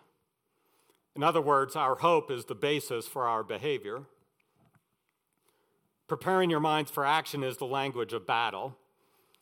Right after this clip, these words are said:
He's saying, "Gird the loins of your brain." Someone preparing for action is going to make sure that all the belts and straps are tightened and all the equipment is in place. It's an exercise in focus.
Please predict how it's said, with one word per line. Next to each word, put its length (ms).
He's 220
saying, 380
"Gird 360
the 80
loins 420
of 120
your 140
brain." 440
Someone 380
preparing 440
for 160
action 340
is 140
going 160
to 80
make 180
sure 280
that 140
all 160
the 100
belts 500
and 140
straps 540
are 120
tightened 560
and 100
all 160
the 140
equipment 500
is 180
in 160
place. 460
It's 100
an 80
exercise 600
in 120
focus. 640